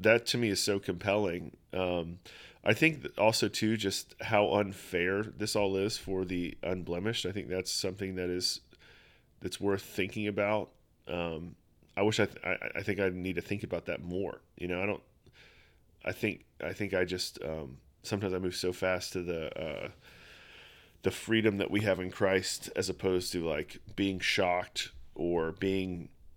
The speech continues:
changed, um, and even being thankful for how unfair this actually is. Uh,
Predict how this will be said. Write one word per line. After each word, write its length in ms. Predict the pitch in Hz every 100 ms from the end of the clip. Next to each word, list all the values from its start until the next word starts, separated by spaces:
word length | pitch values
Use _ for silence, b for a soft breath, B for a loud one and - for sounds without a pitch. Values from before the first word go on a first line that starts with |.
| -
changed, 720 | - 110 95 95 95 - - - -
um, 400 | 87 80 80 80 - - - -
and 120 | 95
even 220 | 101 95
being 220 | 90 90 85
thankful 440 | - 92 87 82
for 260 | - 82 85
how 240 | 90 85
unfair 500 | 80 - 90 87 85
this 200 | 85 -
actually 380 | 82 - 80 82
is. 340 | 71 - - - _ _ _ _ 80
Uh, 280 | 78 73